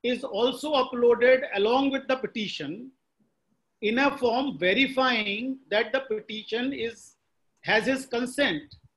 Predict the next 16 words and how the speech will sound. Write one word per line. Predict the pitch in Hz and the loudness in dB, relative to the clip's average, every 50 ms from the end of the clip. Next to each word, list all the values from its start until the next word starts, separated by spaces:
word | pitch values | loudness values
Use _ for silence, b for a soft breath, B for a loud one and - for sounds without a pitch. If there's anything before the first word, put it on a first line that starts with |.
| _ _ _ _ _ _ _ - | _ _ _ _ _ _ _ -8
Now, | 220 | -6
something | 214 - - - 208 220 247 254 - 302 302 294 | -6 -6 -6 -6 -6 -4 -4 -4 -2 -2 -2 0
like | 294 277 269 277 269 240 | 0 2 2 0 0 -2
that | 196 226 220 196 190 208 240 - - _ | -2 0 2 2 2 2 0 -2 -6 _
could | - 240 214 - | -6 -6 -6 -4
right | 185 185 190 220 247 233 - | -2 -2 0 0 0 -2 -2
now, | - 262 285 | -2 0 0
because | 262 262 262 269 269 247 | 0 0 0 0 0 0
we | 247 262 254 | -2 -4 -2
can't | - 262 277 277 262 - | 0 2 2 2 2 0
have | 220 226 233 | -2 -2 -2
affidavits | 226 214 - - 262 254 233 208 196 - - 170 | -2 -4 -4 -4 -4 -2 -2 -2 -4 -8 -10 -12
right | 165 156 151 - - | -14 -14 -14 -14 -18
now. | 170 - - _ _ _ - - - - - _ - | -20 -20 -20 _ _ _ -20 -20 -20 -20 -20 _ -8
So, | - - 240 254 277 277 277 - - _ _ _ _ _ _ - | 0 2 4 4 4 4 0 -6 -18 _ _ _ _ _ _ -4
uh, | 196 196 208 | -4 -4 -4